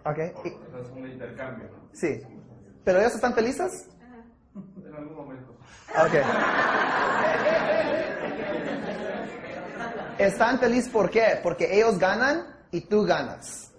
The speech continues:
Speaker 1: Pero tú eres un empresario, tú quieres tener tu propio negocio.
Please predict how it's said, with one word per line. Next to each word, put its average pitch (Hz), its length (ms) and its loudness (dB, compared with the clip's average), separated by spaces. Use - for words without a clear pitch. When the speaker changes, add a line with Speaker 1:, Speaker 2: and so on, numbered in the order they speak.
Speaker 1:
Pero 202 220 4
tú 233 120 2
eres 226 180 4
un 220 100 2
empresario, 214 480 2
tú 175 80 -2
quieres 185 200 -2
tener 185 160 2
tu 170 120 2
propio 180 220 -2
negocio. 160 400 2